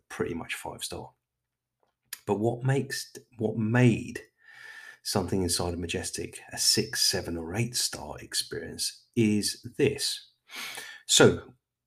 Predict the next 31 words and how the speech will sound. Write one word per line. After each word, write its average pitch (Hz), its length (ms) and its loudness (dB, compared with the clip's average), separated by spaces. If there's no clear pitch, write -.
uh, 98 260 2
I 127 120 10
probably 95 260 2
worked 87 220 0
for 87 100 -8
Majestic, 85 600 -6
uh, 82 320 -6
well, 76 320 -8
it 98 100 -2
was 90 140 -4
ninety, 90 920 -2
ninety-three 90 960 0
to 87 180 -8
ninety-five-ish 82 760 -6
kind 82 180 -8
of 80 80 -14
period, 80 380 -8
sometime 82 440 -4
around 78 180 -8
there. - 120 -10
I - 100 -20
can't 95 140 0
remember 85 200 -4
exactly. - 400 -14
But 107 100 8
it 113 60 10
was 107 140 4
just, 143 280 4
uh, 98 240 2
around 92 600 -2
the, 85 600 -6